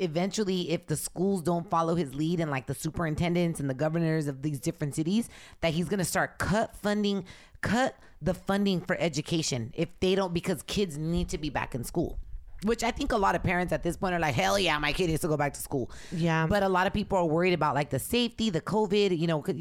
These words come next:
Speaker 1: some people believe it, it, it. Listen, the fact that it's real is it's real, right? It's not that it doesn't exist, but it, it's the safety measures that they wanna implement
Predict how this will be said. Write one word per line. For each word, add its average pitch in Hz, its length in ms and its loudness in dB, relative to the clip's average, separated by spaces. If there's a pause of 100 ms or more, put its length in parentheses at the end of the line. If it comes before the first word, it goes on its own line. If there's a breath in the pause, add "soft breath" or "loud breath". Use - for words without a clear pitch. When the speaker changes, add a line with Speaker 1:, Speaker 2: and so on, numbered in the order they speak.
Speaker 1:
some - 140 -2
people 196 200 0
believe 160 280 0
it, - 80 -4
it, - 300 -6 (120)
it. 214 120 -2
Listen, 175 260 0
the 143 80 -2
fact 208 240 0
that 233 80 4
it's 196 120 0
real 175 220 2
is 143 80 -2
it's 143 140 -2
real, 131 360 -2 (160)
right? 156 320 2
It's 165 160 -2
not 180 180 0
that 185 100 0
it 165 80 0
doesn't 156 240 0
exist, 135 380 -2 (600 loud breath)
but 175 480 2 (1000)
it, 202 240 4
it's 185 300 0
the 165 160 0
safety 196 560 0
measures 143 360 2
that 143 140 0
they 175 80 2
wanna 151 280 0
implement 156 580 -2